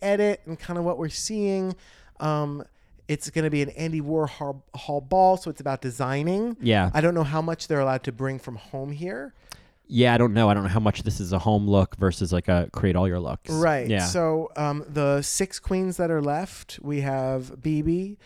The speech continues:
Speaker 1: who is not going to be eliminated, right?
Speaker 2: I
Speaker 1: I
Speaker 2: think she's
Speaker 1: believe in
Speaker 2: gonna turn
Speaker 1: this
Speaker 2: it out.
Speaker 1: Oh, you think she's gonna get in the top?
Speaker 2: I don't know. I just think she's gonna, I think that she
Speaker 1: Gonna be fine.
Speaker 2: I think in terms of design, she'll be fine.
Speaker 1: Okay.
Speaker 2: I'm not worried about Bibi.
Speaker 1: So then there's Trixie, Kennedy,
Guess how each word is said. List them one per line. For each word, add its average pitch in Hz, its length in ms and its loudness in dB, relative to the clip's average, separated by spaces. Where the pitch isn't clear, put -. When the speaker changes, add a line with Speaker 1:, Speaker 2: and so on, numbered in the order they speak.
Speaker 1:
who 151 300 2
is 131 260 -4
not 139 260 -2
going 147 300 -2
to 151 100 -10
be 143 220 -2
eliminated, 127 680 -6
right? 123 180 -2
Speaker 2:
I 131 100 6
Speaker 1:
I - 20 8
Speaker 2:
think 151 180 8
she's 139 220 6
Speaker 1:
believe 147 60 2
in 156 40 6
Speaker 2:
gonna 147 120 4
turn 107 120 8
Speaker 1:
this 92 80 4
Speaker 2:
it 90 100 2
out. 67 200 -8
Speaker 1:
Oh, 151 100 4
you 156 100 6
think 143 160 -4
she's 139 160 -8
gonna 135 240 -2
get 131 200 -4
in 123 60 -12
the 117 60 -8
top? 104 260 -12
Speaker 2:
I 196 80 10
don't 247 100 8
know. 190 100 6
I 151 100 4
just - 80 -4
think 175 140 -2
she's 131 100 -4
gonna, 139 100 -2
I 120 40 0
think 139 160 2
that 123 100 0
she - 200 -2
Speaker 1:
Gonna 135 120 0
be 123 120 -4
fine. - 280 -10
Speaker 2:
I 113 60 2
think 123 180 0
in 117 120 -2
terms 113 180 -2
of 92 60 -2
design, 107 560 2
she'll - 180 -2
be 90 80 -2
fine. 64 320 -8
Speaker 1:
Okay. 127 160 -8
Speaker 2:
I'm 113 120 2
not 87 120 -2
worried 85 140 -2
about - 160 -6
Bibi. - 180 -8
Speaker 1:
So - 80 -2
then 160 160 4
there's 139 240 0
Trixie, 220 680 -6
Kennedy, 131 500 -4